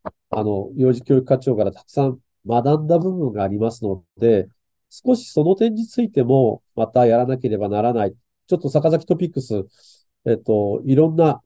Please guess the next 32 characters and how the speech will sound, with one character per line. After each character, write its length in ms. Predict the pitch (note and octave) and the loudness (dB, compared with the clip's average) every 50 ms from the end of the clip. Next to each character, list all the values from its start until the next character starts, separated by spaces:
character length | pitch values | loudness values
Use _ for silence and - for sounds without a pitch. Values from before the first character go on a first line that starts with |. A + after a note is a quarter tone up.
| _ _ | _ _
こ 100 | - D3 | -8 -6
と 120 | C#3+ E3 | -4 -2
が 140 | C#3 A#2+ B2+ | -2 0 2
あ 40 | C#3+ | 2
る 100 | D3 C3 | 2 0
と 80 | - G2+ | -2 -4
思 140 | G2+ A2 G#2+ | -4 -2 -2
い 60 | G#2 | -2
ま 120 | G#2 A2+ | -2 -4
す 100 | G#2+ - | -6 -6
け 120 | - - F#2 | -6 -4 -4
れ 100 | F#2+ F2+ | -4 -2
ど、 440 | - C3+ C#3 C3 A2 F#2 - - _ _ _ _ _ _ _ _ _ _ _ _ | 2 4 4 4 4 2 0 -4 _ _ _ _ _ _ _ _ _ _ _ _
皆 180 | A2+ A#2+ B2+ A#2+ | -2 -2 0 0
さ 160 | - B2 G2+ | 0 -2 -2
ん 60 | F2 | -2
の 80 | F#2+ G2+ | -4 -4
方 160 | A#2 D3+ F#3 | -2 0 0
に 100 | E3+ C#3 | 2 0
お 80 | G#2 - | -2 -2
届 220 | - F#2+ F2+ - | -4 -8 -6 -6
け 60 | G2+ F#2+ | -6 -8
で 80 | F#2+ | -8
き 100 | - - | -12 -8
た 100 | - F#2 | -6 -6
ら 100 | F2 F2 F#2 | -6 -4 -4
な 160 | A2 A#2+ A#2 | -4 -4 -4
と 120 | A#2+ - | -6 -10
思 140 | F#2 F2+ F2 | -10 -10 -10
い 80 | E2+ E2+ | -10 -10
ま 140 | F2 F#2 | -10 -10
す。 200 | - - - D#2+ | -10 -10 -14 -16